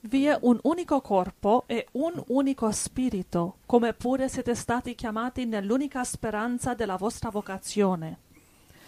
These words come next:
Vi è un unico Signore, un'unica fede, un unico battesimo.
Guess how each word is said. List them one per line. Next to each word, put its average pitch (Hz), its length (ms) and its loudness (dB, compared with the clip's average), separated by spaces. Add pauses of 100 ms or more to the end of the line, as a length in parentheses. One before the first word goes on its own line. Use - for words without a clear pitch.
(220)
Vi 247 180 -2
è 262 140 2 (100)
un 277 420 2
unico 226 500 0
Signore, 226 880 0 (380)
un'unica 262 880 2
fede, 220 560 -2 (540)
un 240 280 2 (160)
unico 214 440 -2
battesimo. 196 800 -2